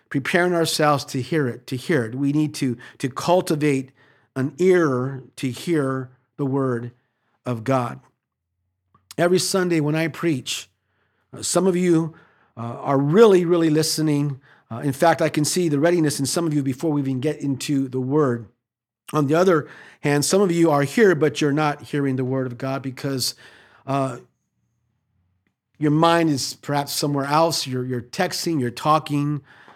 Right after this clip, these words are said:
Uh, in fact, some of you will sit through the whole sermon and not remember a thing about it. That being said, I want to give you some suggestions that will help you get ready to hear God's word on Sunday. Very practical stuff here.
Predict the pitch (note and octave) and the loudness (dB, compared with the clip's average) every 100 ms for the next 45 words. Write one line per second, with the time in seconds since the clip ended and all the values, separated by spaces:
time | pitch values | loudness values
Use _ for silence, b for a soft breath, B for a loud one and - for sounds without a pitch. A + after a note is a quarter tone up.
0 | b b A#2+ B2+ C3 - D#3 - - F#3+ | b b -8 -4 -2 2 2 2 2 2
1 | E3 D#3 D3 C#3+ b b b b b C#3 | 4 4 4 -2 b b b b b 2
2 | D3 C#3+ - G#3+ G3 F3 D#3 C3 F#3 D3+ | 4 4 4 4 4 4 2 2 0 0
3 | - - A3 A3+ C3+ B2 B2+ - _ _ | 0 2 4 4 2 0 -4 -8 _ _
4 | _ _ _ _ - C#3 C#3+ D3+ C#3+ C#3+ | _ _ _ _ -2 2 4 4 4 2
5 | C#3+ C3 B2 C#3 A#2+ A#2+ B2 A#2 G#2 - | 2 0 0 -2 -2 -2 -4 -4 -8 -20
6 | _ _ _ _ _ _ _ _ _ _ | _ _ _ _ _ _ _ _ _ _
7 | - C#3 G#3+ G#3+ F3 G3+ F3+ G3+ G#3+ G3 | -4 2 4 4 2 4 4 4 2 0
8 | - E3 D#3 B2+ D#3+ E3+ - D3 C3+ B2 | 0 0 -2 0 2 2 2 2 2 -2
9 | B2+ C3 D3+ D3+ D3+ C#3 A#2 F3+ F3+ D3 | -4 0 2 4 2 2 2 2 2 0
10 | C#3+ C3+ C3 D3 D3+ C#3 C3 C3 D3 C3+ | 0 0 -2 -2 0 0 0 0 0 0
11 | C#3+ B2+ C3+ C3 B2 - C#3+ B2 A#2 B2 | -2 -2 -2 -2 -2 -2 -2 -2 -6 -12
12 | - _ _ E3+ D3+ - D#3+ C#3 - B2+ | -16 _ _ 2 2 0 -4 -4 -6 -8
13 | - C#3 C3 A#2+ A2+ | -4 -4 -4 -6 -8